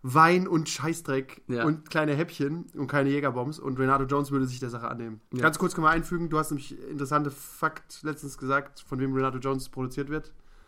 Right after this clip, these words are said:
Speaker 2: Ich weiß aber nicht mehr, wer das ist.
Speaker 1: Dass es nur eine Person ist.
Speaker 2: Genau, also
Speaker 1: Das
Speaker 2: wirklich
Speaker 1: ist mir auch aufgefallen, super krass.
Speaker 2: Also kreiert, äh, geschrieben, gezeichnet, koloriert und, äh,
Speaker 1: Owned.
Speaker 2: owned. Und bei einem einzigen Mann, äh, der
Speaker 1: Das zeigt uns wieder, dass wir uns keine Namen merken, gell?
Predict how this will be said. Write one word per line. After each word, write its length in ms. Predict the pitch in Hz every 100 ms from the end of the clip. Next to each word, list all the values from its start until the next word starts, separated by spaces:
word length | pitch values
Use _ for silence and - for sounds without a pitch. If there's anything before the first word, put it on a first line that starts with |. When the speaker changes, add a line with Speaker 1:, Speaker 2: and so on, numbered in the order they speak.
| - -
Speaker 2:
Ich 180 | 120 -
weiß 140 | 113
aber 120 | 113 110
nicht 120 | 110
mehr, 100 | 107
wer 40 | 110
das 140 | -
ist. 100 | 131
Speaker 1:
Dass 80 | 123
es 60 |
nur 100 | 147
eine 160 | 151 160
Person 320 | 143 131 143
ist. 220 | 127 - -
Speaker 2:
Genau, 260 | 160 131 -
also 160 | 151 160
Speaker 1:
Das 80 | 165
Speaker 2:
wirklich 180 | 175
Speaker 1:
ist 60 | 170
mir 60 | 170
auch 80 | 170
aufgefallen, 320 | 160 156 135
super 220 | 139 160
krass. 340 | - 147 - -
Speaker 2:
Also 320 | 151 156 165
kreiert, 760 | - 165 175 208 214 208 - -
äh, 460 | 147 151 147 147
geschrieben, 840 | 139 147 143 - 180 180 175 175 175 -
gezeichnet, 680 | 143 - 147 147 - 151 -
koloriert 600 | 190 196 156 165 175 - - - - -
und, 440 | - 143 143 143 -
äh, 80 | 127
Speaker 1:
Owned. 360 | 156 151 - -
Speaker 2:
owned. 500 | 151 151 160 - - -
Und 340 | 143 143 147 -
bei 300 | 131 131 131
einem 240 | 131 139
einzigen 400 | 123 135 131 139
Mann, 220 | 127 135 - - - - - - - -
äh, 220 | 127 131 127 -
der 280 | 135 131 127
Speaker 1:
Das 120 | 123
zeigt 180 | 180 202
uns 120 | 180
wieder, 100 | 175
dass 80 | 170
wir 60 |
uns 100 | 151
keine 160 | - 143
Namen 220 | 143 160
merken, 180 | 135 117
gell? 120 | 123